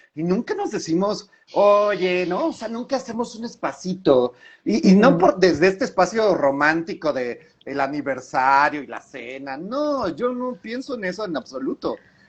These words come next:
Speaker 1: Pero sí desde lo relacional, Fer.
Speaker 2: Ujú.
Speaker 1: ¿Tú cómo andas? ¿Cómo, cómo te vas quedando?
Speaker 2: Em,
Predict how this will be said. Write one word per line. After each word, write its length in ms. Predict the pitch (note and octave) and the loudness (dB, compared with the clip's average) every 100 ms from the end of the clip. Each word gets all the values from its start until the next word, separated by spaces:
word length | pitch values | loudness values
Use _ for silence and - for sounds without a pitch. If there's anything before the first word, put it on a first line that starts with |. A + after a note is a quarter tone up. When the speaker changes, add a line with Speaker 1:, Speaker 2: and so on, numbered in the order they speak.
| _ | _
Speaker 1:
Pero 180 | - F3+ | -2 -2
sí 200 | F#3 A#3+ | -2 -2
desde 320 | B3+ C4 F#3+ | -2 -2 0
lo 140 | D#3 C3+ | 0 -2
relacional, 920 | C3 C3+ C3 - C3+ A#2+ B2 E3 G#3+ | -8 -10 -12 -12 -12 -6 0 0 0
Fer. 220 | - G#2+ F#2 - _ _ _ G#3+ | -4 -8 -8 -16 _ _ _ -2
Speaker 2:
Ujú. 500 | G#3 G3+ F#3+ E3+ D#3+ _ _ | 2 2 0 -2 -8 _ _
Speaker 1:
¿Tú 100 | - | -6
cómo 220 | C#4 B3 | 0 2
andas? 360 | G#3+ G3 B2+ - | 4 4 4 2
¿Cómo, 300 | G3+ G#3 G3 | -6 -8 -6
cómo 220 | G3+ G#3 | -6 -4
te 80 | G3 | 0
vas 180 | E3+ F3 | 0 0
quedando? 500 | F#3+ F3 F3+ B2 - _ _ _ - - - - | -2 -2 -2 -4 -8 _ _ _ -20 -20 -20 -2
Speaker 2:
Em, 920 | - G3 F#3 F3+ F3+ F3 E3+ E3+ E3+ | 4 6 6 6 2 2 0 0 -2